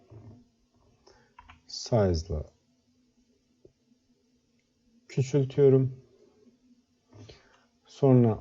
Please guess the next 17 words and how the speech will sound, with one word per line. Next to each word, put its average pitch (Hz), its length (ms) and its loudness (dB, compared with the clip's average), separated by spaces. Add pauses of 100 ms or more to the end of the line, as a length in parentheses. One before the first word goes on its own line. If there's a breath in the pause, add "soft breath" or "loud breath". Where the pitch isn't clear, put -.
bu 127 200 4
arkadaşın 104 760 2
dış 127 200 4
çizgisini 87 600 -2
yine 107 120 -2
altla 113 440 -2
seçtikten - 680 -2
sonra 101 720 -2
bevel 101 300 2 (220)
kullanarak 87 800 -8 (2250)
şu - 240 0
hale 131 220 8
getiriyorum. 127 880 4
Bevel'ı 92 420 2 (160)
dönüş 123 380 0
veriyorum. 135 600 6 (2250 soft breath)
Şuraya 92 680 0